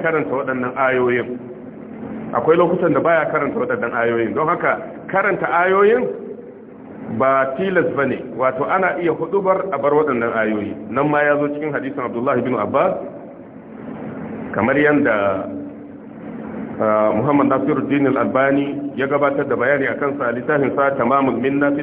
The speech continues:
Ta'liqi ala Fiqh Sunnah, ah, shafin ɗari uku da talatin da biyar. Akwai hadisin Abdullah ibn Abbas. Hadisin Abdullah ibn Abbas ya ba da labarin wani mutum da ake kiransa Bimadu bin Sa'laba,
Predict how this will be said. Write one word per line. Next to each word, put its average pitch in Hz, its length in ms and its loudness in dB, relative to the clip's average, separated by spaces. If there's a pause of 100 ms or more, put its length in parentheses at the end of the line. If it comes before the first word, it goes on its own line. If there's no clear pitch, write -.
Ta'liqi 135 420 0
ala 117 300 2
Fiqh 143 320 -2
Sunnah, 151 320 4 (720)
ah, 107 140 -2
shafin 143 400 2
ɗari 120 160 2
uku 131 160 0
da 110 560 0
talatin 113 400 0
da 107 80 0
biyar. 80 200 -6 (680)
Akwai 180 240 2
hadisin 156 320 0
Abdullah 135 320 0
ibn - 160 -4
Abbas. 107 340 -2 (380)
Hadisin 170 320 0
Abdullah 147 400 0
ibn 147 120 0
Abbas 147 440 2 (1120)
ya 127 120 2
ba 147 200 4
da 143 80 2
labarin 127 720 0 (500)
wani 139 260 2
mutum 143 380 2
da 127 140 2
ake 127 240 -2
kiransa 127 640 2
Bimadu 143 600 2
bin 139 180 0 (160)
Sa'laba, 156 520 2